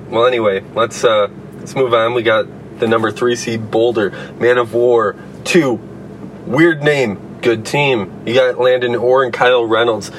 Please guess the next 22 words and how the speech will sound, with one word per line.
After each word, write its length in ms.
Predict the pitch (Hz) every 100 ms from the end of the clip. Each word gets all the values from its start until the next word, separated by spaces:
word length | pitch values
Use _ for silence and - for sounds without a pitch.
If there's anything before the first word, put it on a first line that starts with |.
| - -
Kyle 220 | 147 135
Reynolds 420 | 120 120 120 113
is 160 | 117 117
a 80 | 113
monster, 640 | 110 110 113 117 - 104
scoring 320 | - 120 110
twenty-six 720 | 101 131 123 104 - 131 110
point 320 | - 127 110
three 320 | - 131 117 104 - - -
points 280 | 135 127 120
a 60 |
game. 420 | 101 120 117 107 104 - -
Landon 400 | 127 131 120 -
Orr 280 | 120 127 107
is 180 | 98
averaging 460 | - 117 117 117 107
twenty 360 | - 131 123 101
point 320 | - 120 113
four 280 | - 127 127
points 280 | 127 113 101
a 40 |
game. 300 | 95 107